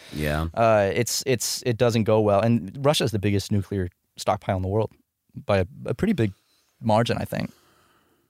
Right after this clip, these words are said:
Speaker 1: I mean, of course, it's like, we're one to talk. We're the only country to use a hostile nuclear weapon against another nation, world power
Speaker 2: Mm-hmm.
Speaker 1: such nation.
Speaker 2: Mm-hmm.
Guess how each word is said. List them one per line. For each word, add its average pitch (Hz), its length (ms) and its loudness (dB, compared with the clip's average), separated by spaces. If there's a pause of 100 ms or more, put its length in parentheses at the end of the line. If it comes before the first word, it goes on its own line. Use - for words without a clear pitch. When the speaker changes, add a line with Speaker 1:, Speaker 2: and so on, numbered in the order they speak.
(540)
Speaker 1:
I 135 60 0
mean, 135 100 2
of 120 80 -4
course, 131 260 0
it's 113 140 -2
like, 110 180 0 (440)
we're 113 120 2
one 110 200 4
to 92 80 0
talk. 90 420 0
We're 101 120 0
the 101 300 0 (480)
only 110 320 2
country 95 720 -2
to - 120 -6
use 95 160 0
a 87 40 -2
hostile 92 640 -2
nuclear 95 440 -2
weapon 87 400 -4
against 90 360 -8
another 90 280 -2
nation, 85 400 -6
world 87 280 -4
power 92 160 0
Speaker 2:
Mm-hmm. 104 240 4
Speaker 1:
such 101 100 2
nation. 82 580 -8
Speaker 2:
Mm-hmm. 98 260 2